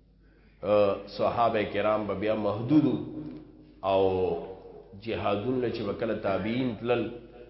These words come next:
نو دای و دا خواهش و چې خامخا موږ سره یو صحابي لاړ شي. ځکه چې صحابي یو تجربه ده، دویم د پیغمبر صحبت ده، دویم د صحابي وجود او د هغه د دعاګانو په برکت به فتح کیږي. نو داسې به دوی ځان سره صحابه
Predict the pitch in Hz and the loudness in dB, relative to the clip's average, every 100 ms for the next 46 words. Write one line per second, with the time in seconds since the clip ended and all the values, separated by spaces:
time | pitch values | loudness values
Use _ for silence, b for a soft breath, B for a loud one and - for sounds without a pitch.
0 | - 95 104 123 151 131 139 - 123 147 | -14 -4 0 2 2 2 2 2 0 0
1 | 147 156 123 113 127 127 110 107 110 110 | -2 -4 -6 -6 -4 -4 -4 -6 -6 -6
2 | 127 107 - 85 87 82 78 69 69 - | -6 -6 -8 -10 -10 -10 -12 -14 -16 -18
3 | - - - _ _ _ b b b b | -20 -20 -20 _ _ _ b b b b
4 | 131 170 139 92 - 82 92 90 98 101 | -10 -8 -6 -6 -6 -4 -2 -2 0 0
5 | 98 95 90 90 87 98 92 90 85 95 | 0 -2 -2 -4 -2 0 0 0 0 -2
6 | 95 87 92 90 92 92 92 - 92 85 | -2 -4 -2 -2 -2 -2 -4 -6 -8 -4
7 | 95 113 113 101 95 82 - B B B | 2 2 0 -2 -2 -2 -10 B B B
8 | B 104 127 135 113 113 98 110 113 127 | B -2 0 0 0 0 0 2 2 0
9 | 113 110 123 151 143 113 104 104 107 117 | 2 0 2 4 6 6 4 2 2 2
10 | 117 101 101 98 98 95 95 127 151 131 | 2 2 0 0 4 4 4 4 2 0
11 | 123 113 110 127 110 107 104 147 - 110 | -2 -2 -2 -4 -6 -6 -6 -8 -6 -8
12 | 107 104 92 87 - - b b b b | -6 -8 -8 -12 -20 -20 b b b b
13 | b - 120 160 180 147 120 127 127 127 | b -12 0 2 4 2 0 -2 -2 -2
14 | 117 101 92 87 98 101 123 139 | -2 -6 -6 -4 -2 0 0 0